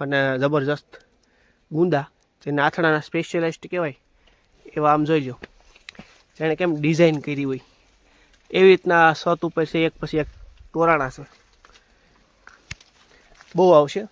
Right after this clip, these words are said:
હજી તો ઓછા આવે. થોડોક ટાઇમ થાય ને એટલે આખું ભરાઈ જાય ગુંદલો.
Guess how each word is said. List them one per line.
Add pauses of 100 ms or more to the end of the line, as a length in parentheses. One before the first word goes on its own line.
(120)
હજી
તો
ઓછા
આવે. (1500)
થોડોક
ટાઇમ
થાય
ને
એટલે
આખું
ભરાઈ
જાય
ગુંદલો.